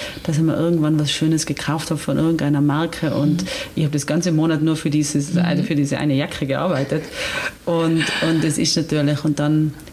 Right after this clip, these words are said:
Speaker 1: eben, aber durchs Internet hast du diese Möglichkeit und, äh, viele Junge wachsen natürlich aus und sehen
Speaker 2: Mhm.
Speaker 1: immer diese ganzen Möglichkeiten
Speaker 2: Mhm.
Speaker 1: und das ist einfach nochmal eine andere Liga,
Speaker 2: Mhm.
Speaker 1: wenn du die ganze Zeit vor deiner Nase diese ganzen Möglichkeiten
Speaker 2: Mhm.
Speaker 1: einfach hast, gell?
Speaker 2: Mhm.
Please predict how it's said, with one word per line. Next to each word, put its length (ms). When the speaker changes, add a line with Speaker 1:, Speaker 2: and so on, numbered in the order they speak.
Speaker 1:
eben, 220
aber 160
durchs 200
Internet 500
hast 140
du 100
diese 240
Möglichkeit 640
und, 360
äh, 80
viele 260
Junge 380
wachsen 320
natürlich 360
aus 180
und 100
sehen 220
Speaker 2:
Mhm. 80
Speaker 1:
immer 220
diese 240
ganzen 480
Möglichkeiten 680
Speaker 2:
Mhm. 400
Speaker 1:
und 120
das 60
ist 140
einfach 260
nochmal 260
eine 80
andere 300
Liga, 500
Speaker 2:
Mhm. 120
Speaker 1:
wenn 140
du 80
die 120
ganze 380
Zeit 380
vor 120
deiner 180
Nase 420
diese 260
ganzen 340
Möglichkeiten 580
Speaker 2:
Mhm. 60
Speaker 1:
einfach 300
hast, 300
gell? 240
Speaker 2:
Mhm. 280